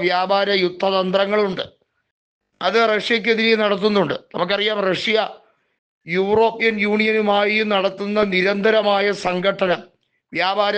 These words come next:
മേഖലയിൽ ഉക്രൈനെതിരെയുള്ള ആക്രമണം റഷ്യ നിർത്താനും റഷ്യയുടെ സമ്പത്തിൻ്റെ സ്രോതസ്, വരുമാന സ്രോതസ് കുറച്ചുകൊണ്ട് റഷ്യയെ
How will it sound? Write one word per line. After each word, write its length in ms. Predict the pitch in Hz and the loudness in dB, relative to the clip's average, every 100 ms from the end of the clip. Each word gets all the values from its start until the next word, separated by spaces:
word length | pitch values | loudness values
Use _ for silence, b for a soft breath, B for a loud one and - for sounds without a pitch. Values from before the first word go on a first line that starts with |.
| 202 | 0
മേഖലയിൽ 420 | 196 190 190 139 - _ _ _ _ _ _ _ _ _ - | 0 2 0 -2 -8 _ _ _ _ _ _ _ _ _ -2
ഉക്രൈനെതിരെയുള്ള 1200 | - 175 - 226 240 247 240 208 214 208 180 170 190 - B B B B B _ 156 180 | 0 0 0 0 2 0 0 2 2 2 2 2 0 -4 B B B B B _ -4 -2
ആക്രമണം 640 | 208 - 226 226 214 214 208 | -2 -2 0 2 2 0 0
റഷ്യ 240 | 175 - 208 190 | 0 0 0 0
നിർത്താനും 500 | 160 185 175 156 175 - _ _ _ | -2 -2 -2 -2 -6 -12 _ _ _
റഷ്യയുടെ 540 | 156 156 - 208 202 196 - | -2 -2 0 0 2 0 -2
സമ്പത്തിൻ്റെ 720 | 175 190 226 226 220 202 208 208 - _ _ _ _ | -2 0 0 2 -2 0 -2 -4 -8 _ _ _ _
സ്രോതസ്, 720 | - 165 175 214 262 247 160 - _ _ _ _ _ - | -6 -2 2 4 2 0 -4 -8 _ _ _ _ _ -6
വരുമാന 420 | 165 196 214 226 220 | -2 0 0 -2 -2
സ്രോതസ് 440 | 190 196 202 185 196 | 0 0 0 -4 -6
കുറച്ചുകൊണ്ട് 640 | 170 190 - 226 185 160 190 - _ _ _ _ | -2 -2 0 2 2 2 0 -4 _ _ _ _
റഷ്യയെ 480 | 160 175 - 208 202 | -4 -2 0 0 0